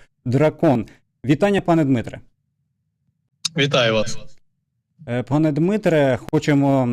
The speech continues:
Speaker 1: е, з вами обговорити ваші виступи на чемпіонаті світу з веслування на човнах «Дракон», який нещодавно відбувався, е, в Таїланді, де, власне, наша збірна,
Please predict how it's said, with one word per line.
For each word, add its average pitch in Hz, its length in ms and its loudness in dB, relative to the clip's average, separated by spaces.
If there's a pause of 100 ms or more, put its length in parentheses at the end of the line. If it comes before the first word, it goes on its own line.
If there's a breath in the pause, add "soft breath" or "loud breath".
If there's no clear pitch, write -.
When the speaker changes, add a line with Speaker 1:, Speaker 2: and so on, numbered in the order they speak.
Speaker 1:
е, 117 360 -2
з 104 80 -6
вами 147 280 2
обговорити 135 720 0
ваші 147 340 0
виступи 139 560 -2
на 127 300 2
чемпіонаті 135 600 0
світу 151 460 -2
з 120 60 -2
веслування 131 560 0
на 123 120 -2
човнах 127 400 -2
«Дракон», 147 580 -2
який 127 540 -2 (280 loud breath)
нещодавно 135 680 0
відбувався, 123 680 -2
е, 107 60 -4 (960 soft breath)
в 110 120 -12
Таїланді, 139 840 0
де, 131 220 0
власне, 143 420 -2
наша 143 340 0
збірна, 139 680 0